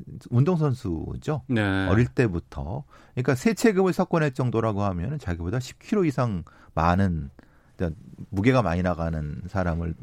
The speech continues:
Speaker 1: 넘길 정도면은
Speaker 2: 음.
Speaker 1: 어릴 때부터 총만 받았던 사람인데
Speaker 2: 네.
Speaker 1: 갑작스럽게 이제 범죄 경력을 쌓게 되는 이유도 사실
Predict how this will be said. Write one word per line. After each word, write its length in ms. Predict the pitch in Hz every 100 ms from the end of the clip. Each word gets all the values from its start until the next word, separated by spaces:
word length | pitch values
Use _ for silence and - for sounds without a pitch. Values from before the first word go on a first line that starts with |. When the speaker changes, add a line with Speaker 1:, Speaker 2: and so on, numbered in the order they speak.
| -
Speaker 1:
넘길 320 | 92 95 104
정도면은 640 | - 87 76 73 85 147
Speaker 2:
음. 260 | 107 95 82
Speaker 1:
어릴 140 | 82 110
때부터 520 | 127 92 87 151 160
총만 340 | - 208 220 196
받았던 420 | 123 98 - 165
사람인데 720 | 151 160 117 67 65 - 117
Speaker 2:
네. 220 | 101 101 76 -
Speaker 1:
갑작스럽게 880 | - 101 - 233 - 202 175 - 175
이제 140 | 147
범죄 280 | - 104 127
경력을 400 | 117 113 104 101
쌓게 320 | - - -
되는 260 | 92 98 95
이유도 440 | 78 87 87 87
사실 340 | 104 107 120